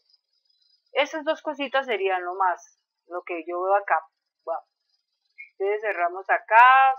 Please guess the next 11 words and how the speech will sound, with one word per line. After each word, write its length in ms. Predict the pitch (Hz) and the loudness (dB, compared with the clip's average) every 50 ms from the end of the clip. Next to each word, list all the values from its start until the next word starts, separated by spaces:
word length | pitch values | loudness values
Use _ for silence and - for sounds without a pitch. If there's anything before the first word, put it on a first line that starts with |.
| - | -4
cerramos 440 | 220 185 170 170 170 170 175 185 - - | -10 -10 -6 -6 -6 -6 -6 -12 -8 -8
aquí. 600 | 165 151 - - - 214 220 233 240 247 240 233 _ _ _ _ _ _ _ _ _ _ _ _ _ _ _ _ _ _ _ _ | -8 -8 -8 -12 -10 -8 -6 -6 -6 -8 -10 -14 _ _ _ _ _ _ _ _ _ _ _ _ _ _ _ _ _ _ _ _
Aquí 260 | 185 180 180 - 190 | -6 -6 -6 -6 -6
hacemos 400 | 185 185 180 214 190 - 190 - | -6 -6 -8 -10 -14 -14 -14 -14
un 120 | 208 190 175 | -14 -16 -16
clic 220 | - - 180 180 | -12 -10 -10 -8
derecho, 520 | 175 175 180 202 226 247 240 240 - 247 247 | -8 -8 -6 -6 -6 -6 -6 -8 -12 -12 -10
le 140 | 240 214 | -8 -8
decimos 360 | 180 165 - 170 165 170 180 190 | -10 -12 -14 -16 -16 -16 -14 -12
cerrar. 300 | 202 185 165 160 160 165 | -12 -10 -8 -6 -6 -6
Entonces, 580 | 170 170 - - 247 240 226 190 - - 143 | -8 -10 -2 2 2 2 2 0 -6 -14 -20